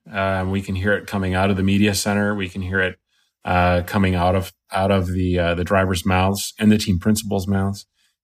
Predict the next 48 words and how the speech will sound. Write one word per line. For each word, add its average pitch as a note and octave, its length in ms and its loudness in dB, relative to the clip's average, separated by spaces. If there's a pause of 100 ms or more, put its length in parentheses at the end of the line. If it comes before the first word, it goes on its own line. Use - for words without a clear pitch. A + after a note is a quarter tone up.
(160)
And A2 580 4
I G#2+ 60 -6
think A2 220 -10
for - 160 -2
us A2+ 160 -2
as A2 120 -6
fans, C3+ 340 -2
I G2+ 60 4
think G2+ 160 -2
we G#2+ 120 -4
need G#2 220 -2
to G2 60 -10
maybe G2+ 300 0
just G#2 240 -4
have A2+ 200 4
that G#2 140 2
awareness G2+ 520 0
around F#2 500 0 (380)
what A2 240 2
is G2 120 0
happening G2+ 400 0
around G#2 360 4
us C3 360 -2 (100)
and, F#2+ 480 0 (480)
um, F#2+ 280 -2
how B2 220 4
is B2+ 100 2
that A#2 120 6
helping A2 400 0
or G2+ 200 0 (180)
how B2+ 180 0
is A#2+ 120 -2
that A#2+ 180 2
contributing C#3 640 -2
or G2+ 200 4
taking G#2 280 -4
away F#2+ 380 2
from F2+ 280 -2
our F#2 160 0
experience F#2 580 -4
of E2+ 100 -4
the D#2+ 80 -6
sport? E2 440 -4 (520)
Um, F2 460 -4
and F2 100 -2
I F2+ 60 -2
think F#2+ 260 -6
it's, F2+ 200 -6